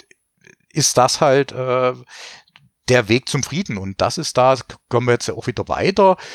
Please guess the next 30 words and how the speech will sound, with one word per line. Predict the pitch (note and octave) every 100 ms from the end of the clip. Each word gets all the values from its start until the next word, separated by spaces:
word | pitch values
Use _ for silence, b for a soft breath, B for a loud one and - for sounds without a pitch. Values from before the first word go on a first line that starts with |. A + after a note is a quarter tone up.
| B -
zum | C#3 C3 B2+ A#2+ -
freien | - G#2
Zugang | - G#2+ G#2
zur | - F#2+
Bildung, | C3+ E3 D3+
Aufklärung, | G2+ A#2+ - G2+
Erziehung. | - - F3 A3 G3+ B B
Dort | A#2+ D#3+
ist | -
natürlich | C#3+ C3+ C3+ - - -
klar, | A2+ D3+ A3+
wir | G2+
müssen | A#2 D#3+
natürlich | C#3+ C#3 B2
auch | -
lernen, | G2 G#2 G#3+ A3+
was | C3 -
es | - -
heißt, | G#3+ B3 - - B B
einen | B2 A#2 B B
vernünftigen | B2+ B2 E3+ E3 C3
Diskurs | A2+ - E3+ - - -
zu | A2+
machen, | G2 F#2+ F2+ B B
ohne | C3 E3+ G3
zu | -
sagen, | G2 F2+ -
„Ich | -
hab | F#2+ -
Recht.“ | E2+ E2+ -